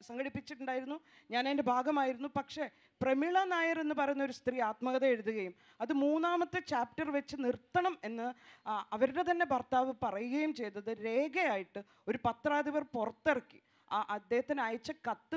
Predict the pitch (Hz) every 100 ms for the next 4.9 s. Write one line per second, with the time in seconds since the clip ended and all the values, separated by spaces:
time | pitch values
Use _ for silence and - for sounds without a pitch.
0 | 302 269 285 370 330 196 - 180 - _
1 | - 240 247 277 277 294 302 - 226 240
2 | 262 311 277 262 233 175 - _ _ _
3 | - 262 - - 269 269 294 262 _ -
4 | 202 220 240 262 - 311 302 311 330